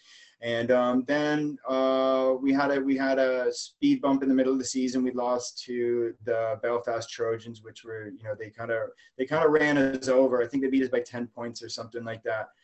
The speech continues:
Um, but it kinda, it kinda put a damper for a second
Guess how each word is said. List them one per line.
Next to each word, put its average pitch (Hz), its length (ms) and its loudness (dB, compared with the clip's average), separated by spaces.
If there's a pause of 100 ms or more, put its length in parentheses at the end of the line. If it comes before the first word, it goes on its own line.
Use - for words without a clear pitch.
(340)
Um, 110 600 -4
but 120 260 2
it 117 140 -4
kinda, 139 580 2
it 117 140 -6
kinda 151 180 0
put 143 200 0
a 139 80 2
damper 139 500 2
for 135 160 -4
a 123 80 4
second 135 480 -2